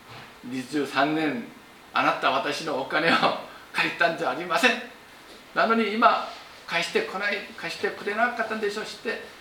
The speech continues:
自分の怒りを、そして、「あなたは人間ではない、ゴミです」とか、いろんな自分が悪口をちょっと「バカ野郎」とかですね、知って知ってやっていても、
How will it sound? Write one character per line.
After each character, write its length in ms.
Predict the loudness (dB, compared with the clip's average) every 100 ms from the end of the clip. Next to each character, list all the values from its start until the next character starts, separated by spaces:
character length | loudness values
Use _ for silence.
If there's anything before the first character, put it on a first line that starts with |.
| -20 -20 -8
自 140 | -4
分 120 | -2 -2
の 60 |
怒 220 | -2 0
り 120 | 0 0
を、 100 | -4 -10 -18 -20 -20 -20 -20 -20 -20 -20 -20 -20 -14
そ 80 | -12
し 80 | -4
て、 200 | -4 -4 -10 -16 -16 -18 -10
「あ 100 | -6
な 80 | -6
た 160 | -2 -2
は 140 | 0 0
人 160 | 2
間 200 | 2 2
で 60 | 2
は 120 | 2
な 140 | 2
い、 140 | 0 -2 -12 -14
ゴ 80 | -4
ミ 120 | 2
で 120 | 4 4
す」 140 | 2
と 100 | -6
か、 140 | -6 -14 -18 -16 -8
い 100 | -2
ろ 180 | 4 6
ん 120 | 8
な 200 | 8 8
自 180 | 4 2
分 180 | 4 4
が 100 | 4
悪 260 | 6 6 6
口 300 | 2 4 4
を 80 | 4 -4
ち 80 | -2
ょ 20 |
っ 40 |
と 300 | 4 4 2 -10 -18 -14 -4
「バ 120 | 0
カ 120 | 0
野 140 | 2
郎」 100 | 2 2
と 60 |
か 160 | 0 -2
で 80 | -2
す 100 | -2
ね、 220 | -4 -4 -12 -18 -12
知 140 | -10 0
っ 20 |
て 160 | 4 4
知 80 | 2
っ 20 | -2
て 320 | -2 -2 -8 -2
や 120 | 0
っ 80 | 2
て 100 | 2
い 60 | 2
て 140 | 2
も、 360 | 6 6 4